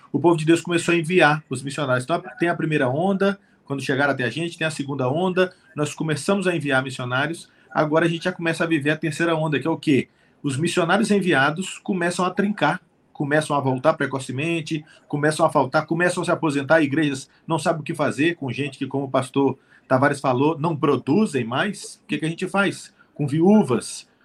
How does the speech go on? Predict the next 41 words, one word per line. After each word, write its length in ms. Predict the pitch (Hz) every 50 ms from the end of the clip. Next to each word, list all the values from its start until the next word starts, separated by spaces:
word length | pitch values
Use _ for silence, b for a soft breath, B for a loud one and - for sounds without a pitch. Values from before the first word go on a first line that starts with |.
| b b
com 80 | - 139
missionários 460 | 139 135 - 143 131 147 156 147 127
já 120 | 151 143
de 140 | 139 135 131
idade, 460 | 127 123 135 156 175 180 165 135 117
já 120 | 120 123 123
idosos, 640 | 120 117 139 160 180 175 160 139 123 113 104 - - B B B B B B B
a 80 | 113
gente 180 | 123 156 160 156
não 80 | 160
tá 100 | 156 180
sabendo 380 | 185 - 196 180 165 180 175 180
o 20 |
que 120 | 180 - -
fazer. 440 | - 208 208 160 156 175 202 214 - _ _ - - -
Então, 300 | 123 120 - 185 220 277
Iago, 360 | 233 165 135 120 110 120 - - - -
a 100 | 143 151
necessidade 1120 | 156 156 147 151 - - 214 214 - - 180 165 127 - 139 196 262 214 143 131 127 127 - b b b b b b b b _ _ -
tá 100 | 160 160
sendo 320 | - - 175 170 165 170
um 80 | 196 208
dos 160 | 185 165 131
grandes 320 | 123 139 190 233 220 -
combustíveis, 840 | - 170 160 143 135 131 - - - - - 202 277 302 165 127 113
né? 140 | 135 196 269
E 100 | - 131
como 220 | 131 - 156 151 147
a-, 100 | 143 -
se 140 | - - 139
mostra 300 | 131 131 139 139 143 127
também 220 | 123 127 123 127
até 140 | 123 123 156
na 140 | 160 156 123
Bíblia, 300 | 123 165 226 220 170 147
né? 180 | 160 214 226 - _ _ _ b b b b b
A 80 | -
perseguição 640 | - - 147 127 - - 131 135 123 127 - 170 165
e 60 | 160
a 80 | 147 143
necessidade, 840 | 139 139 135 147 135 - - 123 120 139 170 220 196 147 131 127